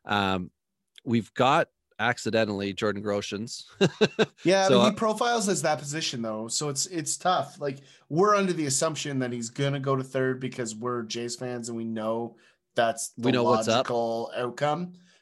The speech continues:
Speaker 2: Um, but he's still technically a shortstop. So I think he's worth noting really quickly. He's in our third base profile because that's
Speaker 1: Yeah, if you
Speaker 2: where
Speaker 1: want the deeper dive, check the
Speaker 2: Yeah,
Speaker 1: third base.
Speaker 2: absolutely.
Speaker 1: Thirty-seven if he's a shortstop. So the values, as Ty said, it's in third base,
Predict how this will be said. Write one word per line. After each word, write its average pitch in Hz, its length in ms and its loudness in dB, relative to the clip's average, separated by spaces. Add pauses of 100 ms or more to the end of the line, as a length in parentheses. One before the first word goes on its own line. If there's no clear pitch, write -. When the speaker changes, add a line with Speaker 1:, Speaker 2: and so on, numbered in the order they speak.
(140)
Speaker 2:
Um, 117 720 0 (220)
but 143 220 2
he's 139 180 -2
still 185 260 2
technically 147 560 -2
a 123 60 0
shortstop. 107 400 -4
So - 120 -2
I 131 120 0 (280)
think 175 140 0
he's 180 160 2
worth 185 200 4
noting 143 420 2
really 139 180 0
quickly. 135 360 -4
He's 127 140 -2
in 143 120 0
our 143 80 0
third 135 260 -2
base 123 380 -2
profile 123 800 0 (260)
because 131 300 -2
that's 127 160 4
Speaker 1:
Yeah, 90 60 -4
if - 60 -8
you 127 80 2
Speaker 2:
where 131 60 6
Speaker 1:
want 147 120 4
the 135 280 -2 (240)
deeper 123 320 2
dive, 101 480 0 (320)
check 131 220 2
the 139 80 -2
Speaker 2:
Yeah, 127 120 2
Speaker 1:
third 104 220 -2
base. 90 580 -6
Speaker 2:
absolutely. 135 440 2
Speaker 1:
Thirty-seven 113 420 0
if 104 80 -6
he's 101 160 -6
a 98 60 -6
shortstop. 90 560 -6
So 104 100 -4
the 95 80 -8
values, 107 540 0 (260)
as 98 80 -8
Ty 95 160 -2
said, 80 340 -8
it's 113 200 -4
in 104 80 -2
third 95 240 -4
base, 92 320 -6